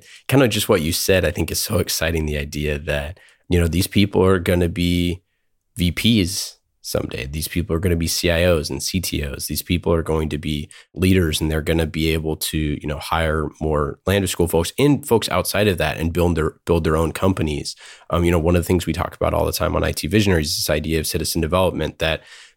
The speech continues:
people who are growing up with technology, young people now, or, you know, any, it, not, it's not even young, it's just anyone who is excited about technology can,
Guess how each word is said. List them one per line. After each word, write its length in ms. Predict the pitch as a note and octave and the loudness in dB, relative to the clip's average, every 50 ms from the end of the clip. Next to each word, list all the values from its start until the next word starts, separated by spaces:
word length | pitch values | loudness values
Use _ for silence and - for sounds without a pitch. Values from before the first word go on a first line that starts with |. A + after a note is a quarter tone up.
| _ | _
people 420 | - - G2 F#2 F2 - F#2 F#2 F2 | -4 0 2 2 4 4 4 4 4
who 520 | - - - F2 E2+ E2 E2 D#2+ D#2 - _ _ _ _ _ _ _ _ - | 2 2 2 4 4 4 2 2 -2 -4 _ _ _ _ _ _ _ _ -2
are 120 | F2 F2+ | 0 0
growing 400 | E2 - F2 F2 F2 F2+ F2+ F2 | 0 2 2 4 4 6 4 4
up 140 | E2 D2+ - | 2 2 -2
with 80 | D#2 | -4
technology, 580 | - - - D#2+ - - E2+ F2+ G2 F#2 D#2+ D#2+ | -4 -2 -4 -4 -2 0 2 2 2 2 0 0
young 240 | D#2 E2+ F2 F#2 F#2 | 0 2 2 2 2
people 300 | - - E2+ - E2 D#2+ | 0 -2 -2 0 -2 -2
now, 340 | D#2 D2+ D2+ D2+ D#2+ D#2 - _ _ - | 0 0 0 -2 -2 -4 -6 _ _ 2
or, 320 | G#2 G#2 G2+ F#2+ F2+ - - | 4 4 4 4 2 0 0
you 100 | F2+ F2+ | 0 2
know, 100 | F2+ - - | 2 0 0
any, 200 | - F#2+ G2+ F2+ - - - | 0 2 2 0 0 -2 -2
it, 220 | D2 D2+ - - _ _ - | -2 -2 -2 -4 _ _ -8
not, 180 | - - F2 - | -4 -2 -2 -2
it's 140 | - - - | -2 -2 -2
not 140 | F#2+ F2 E2+ | 0 0 0
even 120 | D2 C#2 | 0 -2
young, 240 | D2 E2+ E2 D2 C#2+ | 0 0 -2 -2 -2
it's 100 | C#2+ - | -4 -2
just 180 | - E2+ - - | -2 -2 -2 0
anyone 460 | - F2+ F#2+ F2+ E2+ E2 D#2 D#2 D#2 - - - - _ _ - | 0 2 2 2 2 2 0 0 -2 -6 -10 -18 -20 _ _ 0
who 120 | - F2+ | 2 4
is 120 | F2 D#2+ D#2+ | 4 4 2
excited 400 | D2 - - E2 E2 E2 D#2 D#2 | -2 -2 0 0 0 0 0 0
about 220 | D#2 D2 B1+ - | 0 0 0 0
technology 560 | - D#2 D2 - G2 A#2+ C3+ G2+ F2 G2 E2+ | -2 -4 -2 0 2 2 2 2 2 0 -2
can, 320 | E2+ - F#2+ E2+ E2+ E2+ | -2 0 0 0 0 -2